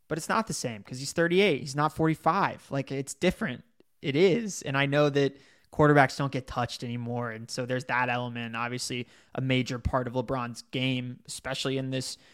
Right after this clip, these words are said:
this, uh, sweep game here that, that he had a terrific performance, is built on and predicated upon him being physical and using his physicality to get to the lane, to draw fouls, to get to the free throw line,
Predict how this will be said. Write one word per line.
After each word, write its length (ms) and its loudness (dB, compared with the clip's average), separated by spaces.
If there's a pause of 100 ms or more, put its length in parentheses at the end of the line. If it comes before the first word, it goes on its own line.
(320)
this, 320 -2
uh, 160 0
sweep 460 -4
game 260 -4
here 260 -2
that, 280 -6
that 160 -6
he 160 -2
had 180 0
a 140 -4
terrific 480 -2
performance, 640 -4 (320)
is 160 0
built 360 4
on 400 2
and 140 -4
predicated 480 -2
upon 540 -6 (220)
him 180 2
being 200 2
physical 600 0 (220)
and 200 -2
using 300 2
his 160 -6
physicality 680 -2
to 80 -14
get 200 -2
to 80 -12
the 80 -6
lane, 420 -4 (400)
to 80 -4
draw 240 4
fouls, 520 0
to 60 -14
get 120 -8
to 80 -20
the 40 -12
free 200 -6
throw 200 -4
line, 380 -4